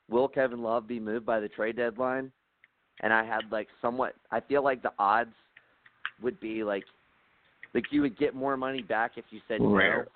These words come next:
Speaker 1: However, odds work on
Speaker 2: Mm-hmm.
Speaker 1: gambling, you know? Um, like, I, I'd put, like,
Speaker 2: Yeah.
Speaker 1: five on it, you know, and, and
Speaker 2: I
Speaker 1: be like,
Speaker 2: put
Speaker 1: "All right, I'll put five on it,
Speaker 2: five
Speaker 1: and then I'll
Speaker 2: on it.
Speaker 1: get,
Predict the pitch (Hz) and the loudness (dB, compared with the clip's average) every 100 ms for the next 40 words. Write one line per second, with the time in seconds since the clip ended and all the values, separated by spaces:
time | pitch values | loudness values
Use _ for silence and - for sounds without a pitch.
0 | - 110 110 101 101 - 98 101 - 107 | -8 -2 0 0 -4 -2 -2 -2 -2 -4
1 | 104 98 120 117 117 117 104 107 110 110 | -4 0 2 4 4 2 0 -6 -4 -6
2 | 110 _ _ _ _ 104 101 95 92 92 | -6 _ _ _ _ 2 4 2 0 0
3 | 127 185 240 - 220 220 196 196 151 202 | 0 2 0 -2 -2 0 0 -2 -4 -4
4 | 202 127 123 120 131 160 _ _ _ _ | -2 0 0 -4 -8 -10 _ _ _ _
5 | _ _ _ - _ 147 143 131 143 135 | _ _ _ -20 _ -10 -8 -6 -8 -8
6 | 107 117 - 117 117 107 _ 135 135 127 | -10 -12 -12 -12 -12 -16 _ -4 -2 2
7 | 123 170 139 143 135 143 160 165 120 117 | 2 2 0 0 2 2 0 0 2 2
8 | 110 113 - 113 113 110 107 | -2 -4 -6 -4 -4 -4 -6